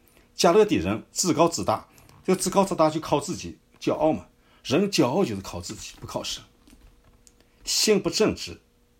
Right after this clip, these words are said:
义人，义人正好是和自高自大、心不正直是相对的。义人不是，不是骄傲的，是谦卑的。那心从正直，心地是正直的，这样人才是义，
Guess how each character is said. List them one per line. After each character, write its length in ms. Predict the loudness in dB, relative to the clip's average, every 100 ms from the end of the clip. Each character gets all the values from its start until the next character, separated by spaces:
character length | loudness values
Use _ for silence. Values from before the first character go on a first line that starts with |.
| _ _ _ _ _ _ -8
义 160 | 0 2
人， 280 | 2 0 -2
义 160 | 0 2
人 240 | 4 2
正 220 | 4 2
好 120 | 4
是 140 | 0 0
和 200 | 0 0
自 340 | 0 -2 0
高 180 | 2 0
自 140 | 0
大、 140 | -2 -2
心 220 | -2 -4
不 60 | -2
正 180 | -4
直 140 | -4 -6
是 140 | -10 -12 _ -10
相 260 | -4 -4
对 160 | -4 -8
的。 60 | -10 _ _ _ _ _ _ _ _ _ -2
义 160 | 0
人 340 | 2 0 -4 -8 -2
不 80 | -2
是， 120 | -2 -6 -12 -8
不 80 | -4
是 140 | -2 -2
骄 160 | -2
傲 100 | -2
的， 80 | -6
是 120 | -6
谦 240 | -6 -4 -4
卑 180 | -4 -6
的。 80 | -10 _ _ _ _ -4
那 100 | -2
心 520 | 0 2 2 0 -6 _ -10
从 360 | -6 -4 -4
正 220 | -2 -4 -4
直， 220 | -10 -12 _ _ -8
心 260 | -4 -4
地 100 | -6
是 100 | -8
正 220 | -8 -8
直 140 | -10 -18
的， 80 | -8
这 140 | 0
样 140 | 0 0
人 100 | -8
才 160 | -10
是 100 | -10
义， 140 | -10